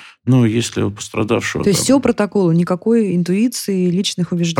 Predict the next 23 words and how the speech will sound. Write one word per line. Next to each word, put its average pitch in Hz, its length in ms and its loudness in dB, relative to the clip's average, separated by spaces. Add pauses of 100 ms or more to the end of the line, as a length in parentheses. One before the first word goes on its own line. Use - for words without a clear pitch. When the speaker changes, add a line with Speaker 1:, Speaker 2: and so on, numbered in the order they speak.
Speaker 1:
Протокол, 160 440 0
не, 110 220 -2
не 120 120 0
просто 120 340 -6
Speaker 2:
Мгм. 160 100 -2
Speaker 1:
протокол, 175 420 0
а 117 60 2
протокол 107 480 -4
врачебной 110 460 -2
комиссии. 110 600 -2 (280)
Speaker 2:
Мгм. 180 240 4
Speaker 1:
Есть - 180 0
такой, 101 400 2 (380)
наверное, 104 380 2
наиболее 107 680 2 (240)
консилиум 113 540 2
или 107 80 0
врачебная 107 520 -2
комиссия, 113 480 -2
наиболее 113 440 0
высокий 117 480 -2
институт 113 640 -2
локальный 104 640 0